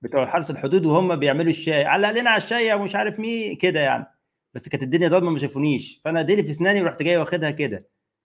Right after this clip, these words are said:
كده. واخدها كده اهوت. كده. بالعرض. واخد بالك؟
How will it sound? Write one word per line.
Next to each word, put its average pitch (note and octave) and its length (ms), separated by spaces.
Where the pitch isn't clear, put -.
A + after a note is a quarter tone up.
كده. G#2+ 360
واخدها D3+ 640
كده A2 180
اهوت. A2 320
كده. A#2+ 320
بالعرض. A#2 460
واخد - 160
بالك؟ D#3 380